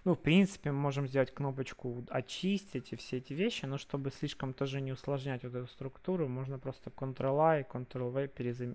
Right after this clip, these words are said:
и она автоматом перезаменится. А, эта строка. Хорошо, едем дальше.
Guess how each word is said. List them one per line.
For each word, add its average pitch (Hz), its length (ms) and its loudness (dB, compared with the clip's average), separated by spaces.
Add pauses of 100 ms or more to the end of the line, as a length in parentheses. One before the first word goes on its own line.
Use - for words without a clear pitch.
и - 40 -4
она 123 240 -2
автоматом 123 640 -8
перезаменится. 127 760 -8 (840)
А, 117 480 -2 (920)
эта 131 260 -8
строка. 123 500 -8 (500)
Хорошо, 165 500 4
едем 165 420 2
дальше. 131 520 2